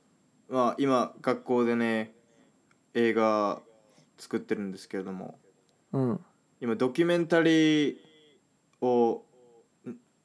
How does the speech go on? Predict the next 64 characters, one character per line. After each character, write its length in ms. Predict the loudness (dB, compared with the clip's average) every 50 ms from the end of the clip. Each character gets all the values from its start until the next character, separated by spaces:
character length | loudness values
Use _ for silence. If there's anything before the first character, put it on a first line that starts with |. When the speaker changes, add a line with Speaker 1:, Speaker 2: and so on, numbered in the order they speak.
| _ _ -10
Speaker 1:
あ 100 | -8 -6
の、 120 | -6 -8
作 200 | -10 -8 -8 -8
っ 20 | -8
て 180 | -8 -10 -14
て。 240 | -12 -12 -14 -14 -16 _ _ _ _ _ _ _ _ -6 -4 -4 -4 -4 -10 -14 _ _ _ _ _ _ _ _ 2
Speaker 2:
お 600 | 6 8 8 10 10 10 10 8 8 8 8 6
ー、 40 | 6
お 140 | 4 2 0
ー、 40 | 2 4 6 6 6 6 6 6 4 4 2
お 40 | 0
ー、 40 | 0
ど 100 | 0 2
う 80 | 2
い 20 | 2
う 20 |
Speaker 1:
や 60 | 2 2
っ 20 |
ぱ 80 | 2 0
も 60 | 2
う 20 | 2
ド 100 | 2 2
キ 100 | 2 2
ュ 100 | 2 4
メ 100 | 2 2
ン 100 | 0 2
タ 180 | 4 4 4
リ 180 | 6 4 2 0
ー、 0 |
Speaker 2:
テ 60 | -2
ー 20 |
マ 40 | -8
で 600 | _ _ _ -20 _ -20 _ _ _ _ _ _
す 60 | -6
か？ 80 | 0 2
Speaker 1:
俺 200 | 6 6 6 6
ら 140 | 6 6 6
の 120 | 4 2
班 320 | 4 4 2 4 4 4 4
は、 380 | 4 4 6 4 4 2 2
俺 160 | 2 2 4
ら 80 | 4 4
の 120 | 2 2
チ 160 | 0 0 -2 0
ー 100 | 0 2
ム 140 | 2 2 4
は、 420 | 4 4 4 4 2 0 -2 -4 -10 -16 _ _ _ _ _ _ _ _ _ _ _
こ 140 | _ -2 0
の 260 | 2 2 2 0 -4 -10 _ _ _ _ _ _ _ _ _ _ _
学 280 | -2 -2 -2 -2 -6 0
校 320 | 4 4 6 6 4 4
で 420 | 4 4 4 4 4 0 -2 -10 -16 _ _ -20 -16 -6
み 100 | -2 -2
ん 60 | 0 2
な 80 | 2
で 100 | 2 2
共 240 | 2 2 2 2 4
同 140 | 2 2 0
生 240 | 0 2 0 0 2
活 280 | 0 -4 -4 -2 -2 -2
を 80 | -2
し 120 | -2 -4 -2
て 120 | -2 0
る 260 | 0 0 -4 -6 -8